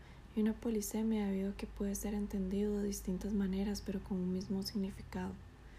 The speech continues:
Siendo en sí el arte un acto sublime del ser humano. Annie Rivas Rulin,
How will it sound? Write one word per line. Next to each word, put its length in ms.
Siendo 380
en 120
sí 320
el 200
arte 400
un 100
acto 300
sublime 560
del 180
ser 220
humano. 440
Annie 320
Rivas 400
Rulin, 460